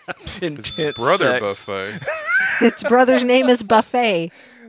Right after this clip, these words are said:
Speaker 1: Oh, he thought his brother was a buffet.
Speaker 2: Hmm.
Speaker 3: They've lived together for twenty-seven years, but on
Speaker 1: I've had
Speaker 3: April
Speaker 1: enough of your shit,
Speaker 3: twenty-ninth,
Speaker 1: Hank.
Speaker 3: Hugh unexpectedly died
Speaker 1: <laughs>
Speaker 3: after a day of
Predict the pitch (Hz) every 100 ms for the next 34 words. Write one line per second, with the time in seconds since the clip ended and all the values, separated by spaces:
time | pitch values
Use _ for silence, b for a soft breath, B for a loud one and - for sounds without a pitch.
0 | 214 311 311 311 294 277 262 247 208 202
1 | - 147 147 120 135 131 113 156 113 107
2 | 107 - 107 120 117 127 127 - 185 202
3 | 196 196 202 185 185 190 - 190 - 185
4 | 185 185 - 180 180 175 175 170 160 -
5 | - _ 170 - _ _ _ 175 180 -
6 | 160 202 165 170 202 190 185 190 208 208
7 | 180 202 - - - - 214 214 214 123
8 | 196 180 - - 196 190 196 175 180 175
9 | 175 175 170 175 165 - 170 160 165 170
10 | 170 165